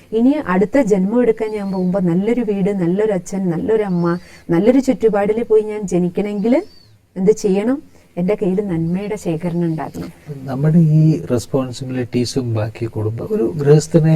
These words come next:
Speaker 2: എൻ്റെ ഒരു ഇത് പറയാണ്, ഇതൊക്കെ വിട്ടിട്ട് നമുക്ക് അങ്ങനെ ആ വാനപ്രസ്ഥ അവസ്ഥ അല്ലെങ്കിൽ അങ്ങനെ പോകാൻ അത്ര എളുപ്പം കഴിയോ?
Speaker 1: ഇതൊന്നും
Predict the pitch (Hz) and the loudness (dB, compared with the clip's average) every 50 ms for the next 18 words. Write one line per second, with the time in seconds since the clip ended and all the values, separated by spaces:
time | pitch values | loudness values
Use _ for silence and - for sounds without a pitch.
0 | 156 147 147 143 147 165 160 160 165 156 147 139 139 135 131 117 113 110 104 92 | 6 4 4 4 4 2 4 4 2 2 0 -4 -2 -2 -2 0 2 2 0 0
1 | 95 98 101 - - - _ _ _ _ - 160 165 202 196 - - 247 226 202 | -2 -4 -6 -8 -12 -20 _ _ _ _ -2 2 2 2 0 0 -2 0 2 4
2 | 175 170 160 - 170 165 - 170 170 170 - - 139 147 151 143 - 165 151 143 | 4 4 4 4 0 0 2 0 0 0 -2 -6 -6 -6 -6 -4 -4 -4 -6 -4
3 | 143 147 143 147 139 139 139 139 127 - 131 131 131 131 139 143 - 151 143 139 | -4 -6 -6 -6 -6 -6 -6 -8 -8 -6 -6 -6 -4 -4 -6 -2 0 0 0 0
4 | - - 147 135 135 123 - - - 143 135 127 131 131 135 127 123 123 127 131 | 0 -2 -2 -2 -2 -4 -6 -2 0 0 2 2 0 -2 -4 -4 -6 -6 -6 -8
5 | 127 127 - 120 117 123 127 131 135 135 127 113 - - - 156 156 147 135 131 | -10 -6 -4 -2 -2 0 -2 -2 -4 -4 -6 -6 -6 0 0 2 4 4 4 2
6 | 139 - - 170 151 - - 117 104 110 127 156 160 - - - - 233 220 - | 0 2 4 2 2 2 0 0 0 2 6 6 4 4 4 -2 -4 -6 -4 0
7 | 269 269 277 294 | 0 0 2 2